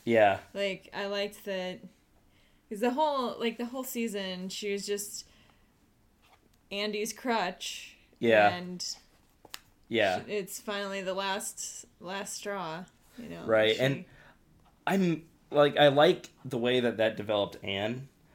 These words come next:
Speaker 1: I'm not sure I like the way that it developed Andy versus the way, and, and again, this is something just based on the way that the show continued.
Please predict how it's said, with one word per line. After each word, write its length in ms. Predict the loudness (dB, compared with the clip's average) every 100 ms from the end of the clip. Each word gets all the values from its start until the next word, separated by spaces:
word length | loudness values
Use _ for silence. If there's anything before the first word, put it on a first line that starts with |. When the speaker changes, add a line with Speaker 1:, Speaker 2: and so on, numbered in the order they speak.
| _
Speaker 1:
I'm 240 | -2 0 2
not 380 | 4 6 4 0
sure 300 | -2 2 4
I 60 |
like 280 | 4 2 0
the 60 | -4
way 200 | -2 -2
that 220 | 0 -2
it 100 | -2
developed 360 | -6 -4 -4 -6
Andy 520 | -8 -8 -8 -10 -14 _ _ _ _
versus 600 | -8 -4 -4 -4 -6 -8
the 160 | -10 -6
way, 220 | -2 -2 -4 -2 0 6
and, 180 | 6
and 200 | 8 6
again, 280 | 8 6 6
this 140 | 4 0
is 120 | 2
something 440 | 0 0 -4 -4
just 220 | -8 -8 -2
based 280 | -2 0
on 120 | -4 -4
the 60 |
way 140 | -4 -4
that 140 | -4
the 80 | -8
show 360 | -8 -4 -2 -4
continued. 640 | -6 -8 -4 -2 -2 -2